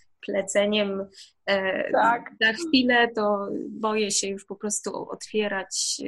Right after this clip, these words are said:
Speaker 1: sklepów z tymi włóczkami, bo to zresztą każdy, kto kocha
Speaker 2: Tak.
Speaker 1: włóczkę, to wie, jaka to jest sytuacja. Em, natomiast, y,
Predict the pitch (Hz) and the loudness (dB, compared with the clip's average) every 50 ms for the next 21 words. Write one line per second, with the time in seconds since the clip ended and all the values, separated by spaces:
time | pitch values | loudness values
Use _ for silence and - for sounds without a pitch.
0 | - - - - - - - 202 196 196 196 - 202 185 - - - - - - | -8 -8 -6 -6 -8 -6 -4 -2 -2 -2 -2 -6 -10 -10 -8 -8 -6 -6 -6 -6
1 | - - 202 190 185 190 190 - - 180 185 202 208 202 - - - 208 196 202 | -8 -10 -10 -10 -8 -8 -10 -10 -10 -8 -6 -6 -6 -6 -8 -4 -2 0 0 0
2 | 202 202 208 202 196 190 190 - - 190 202 208 247 277 - - 294 277 277 - | -2 -4 -6 -6 -8 -10 -10 -8 -6 -6 -4 -2 0 -2 2 4 4 4 4 4
3 | 262 247 254 240 220 226 233 226 - - - 226 208 202 196 - - 226 220 - | 4 4 4 2 2 -2 -4 -4 -6 -6 -4 -2 -2 -2 -2 -4 -4 -4 -4 -2
4 | - 196 - 262 262 - 208 226 - - _ - 214 - 339 202 190 208 214 220 | 0 4 4 4 4 4 2 -2 -6 -10 _ -4 -4 -2 -2 -4 -4 -4 -4 -2
5 | 220 208 202 196 - 196 185 - 196 190 185 - - - 175 - - 185 180 175 | -4 -4 -6 -8 -10 -12 -12 -10 -10 -8 -6 -6 -6 -8 -8 -10 -8 -6 -6 -6
6 | 175 - - - - - - - - - - - - - - - - - - - | -6 -8 -10 -10 -10 -10 -12 -14 -16 -18 -20 -20 -20 -20 -20 -20 -20 -20 -20 -20
7 | - - _ - - - 208 214 214 220 220 208 208 214 220 220 214 - - _ | -20 -20 _ -8 0 2 2 4 4 4 4 4 2 0 -2 -4 -6 -8 -12 _
8 | _ _ _ - - 220 233 233 240 233 - 277 269 277 277 277 277 277 277 - | _ _ _ -12 -8 -4 -2 -2 -2 2 4 4 6 6 6 6 6 4 4 2
9 | - - - 220 254 254 254 254 254 254 262 262 262 262 262 247 247 240 | 0 0 0 2 4 4 4 2 2 0 0 0 0 -2 -2 -4 -6 -8